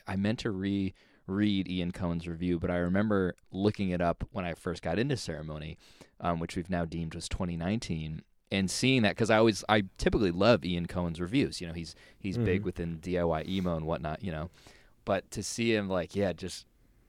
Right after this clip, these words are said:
Speaker 1: you know, and, and yeah, I don't think anyone really liked L-Shaped Man when it came out.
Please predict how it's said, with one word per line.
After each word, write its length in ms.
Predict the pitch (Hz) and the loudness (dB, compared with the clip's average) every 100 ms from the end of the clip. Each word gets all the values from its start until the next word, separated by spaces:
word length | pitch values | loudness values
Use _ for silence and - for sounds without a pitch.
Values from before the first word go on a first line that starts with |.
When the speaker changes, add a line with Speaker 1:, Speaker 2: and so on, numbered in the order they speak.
| _ _ _ | _ _ _
Speaker 1:
you 120 | - 113 | -6 -4
know, 140 | 80 | -2
and, 280 | 110 110 107 - | -2 -2 -6 -2
and 160 | 123 147 | 2 4
yeah, 140 | 113 | 6
I 80 | 101 | 6
don't 200 | 117 123 | 6 6
think 200 | 120 110 | 2 -4
anyone 320 | - 107 104 95 | -2 -2 -2 -2
really 220 | 92 87 | -4 -4
liked 320 | 82 87 - | -4 -6 -6
L-Shaped 600 | 87 82 - 90 - - | -12 -10 -10 -12 -14 -14
Man 260 | 98 90 87 | -8 -8 -8
when 140 | 87 | -10
it 80 | 85 | -12
came 240 | - 85 80 | -12 -8 -6
out. 340 | 95 76 76 | -4 -6 -10